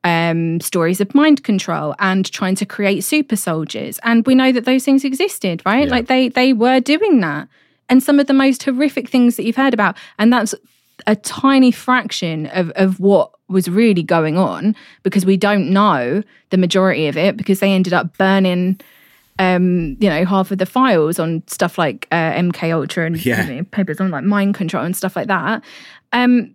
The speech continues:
Speaker 1: but we know that they were trying to create super soldiers, right? A perfect, you know, a perfect, uh, soldier, you know, like, things like the First Earth Battalion and things like that.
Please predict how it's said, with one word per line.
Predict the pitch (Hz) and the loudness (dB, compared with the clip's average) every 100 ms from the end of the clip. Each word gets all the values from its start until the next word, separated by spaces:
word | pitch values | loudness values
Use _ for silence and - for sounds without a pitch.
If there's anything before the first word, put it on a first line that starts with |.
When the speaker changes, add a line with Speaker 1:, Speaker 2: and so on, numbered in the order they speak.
| _ | _
Speaker 1:
but | 254 | 0
we | 262 | 4
know | 285 302 | 4 4
that | 294 240 | 2 0
they | 262 262 | 2 2
were | 254 254 | 2 0
trying | - 269 | 0 2
to | 269 | 2
create | 254 285 254 254 240 - | 0 0 2 2 0 -4
super | - 285 277 202 | -2 0 2 0
soldiers, | 196 175 170 170 165 - - | -2 -2 -2 -4 -6 -8 -6
right? | 202 220 226 | -2 0 0
A | |
perfect, | 202 - 247 226 233 196 - - | -2 0 0 0 0 -2 -4 -6
you | 220 | -2
know, | 214 196 | 0 0
a | 170 | -2
perfect, | - 240 233 - 220 190 - - - - | -2 0 0 0 -2 -2 -8 -14 -10 -4
uh, | 202 196 196 190 180 143 107 185 | -2 0 0 -2 -2 -6 -10 -10
soldier, | - 233 202 180 151 131 | -2 0 0 -2 -4 -2
you | |
know, | 185 | -2
like, | 180 175 | -2 -4
things | 208 190 | -4 -4
like | 170 | -4
the | - | -4
First | 190 - 202 190 - | -6 -2 -2 -2 -6
Earth | - 190 185 - | -4 -2 -4 -10
Battalion | 180 185 - 190 165 143 147 | -6 -6 -2 -2 -2 -4 -6
and | 135 175 170 | -8 -8 -4
things | 190 180 | -4 -2
like | 180 | -4
that. | 180 156 | -2 -4